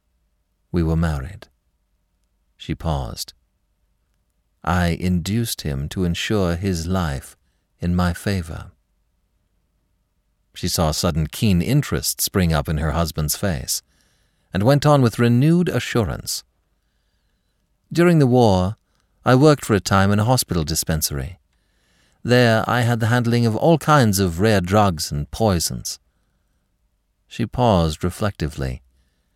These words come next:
He was keenly interested now, not a doubt of it. The murderer is bound to have an interest in murder. She had gambled on that,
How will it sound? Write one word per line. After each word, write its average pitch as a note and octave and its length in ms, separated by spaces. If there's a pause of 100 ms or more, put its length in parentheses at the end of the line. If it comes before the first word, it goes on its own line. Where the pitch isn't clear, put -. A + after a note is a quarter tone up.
(180)
He - 220
was F#2 240
keenly G#2+ 420
interested G#2 500
now, F2+ 520 (120)
not G2+ 200
a G2 40
doubt G2+ 320
of E2 120
it. G#1 200 (600)
The G2 100
murderer G#2+ 520
is G2 180
bound A2 460
to E2+ 100
have D#2 160
an D#2+ 120
interest F#2+ 600
in C#2+ 180
murder. C#2+ 560 (440)
She - 160
had D#2 140
gambled F#2+ 380
on B1+ 200
that, A#1+ 340